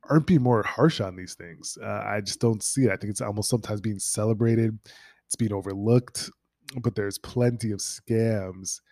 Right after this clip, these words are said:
in plain sight in the last couple of years. You've seen it. You're gonna see more and more of this.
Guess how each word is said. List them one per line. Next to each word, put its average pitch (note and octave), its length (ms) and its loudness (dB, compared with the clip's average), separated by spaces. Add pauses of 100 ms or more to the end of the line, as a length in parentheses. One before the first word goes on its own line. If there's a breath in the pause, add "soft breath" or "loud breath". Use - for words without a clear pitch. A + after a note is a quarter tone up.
(360 soft breath)
in A2+ 240 -2
plain G#2 320 -6
sight G#2 500 -2 (320)
in A2+ 60 -12
the G#2 80 -10
last G2 200 -6
couple G2 180 -10
of - 20 -4
years. G2 160 -6
You've G2 80 -10
seen A#2+ 240 -2
it. - 20 -6
You're G2+ 80 -10
gonna G#2+ 120 -6
see - 180 -4
more G2+ 320 -2
and A2 80 -4
more B2+ 180 0
of B2+ 140 -4
this. - 340 -12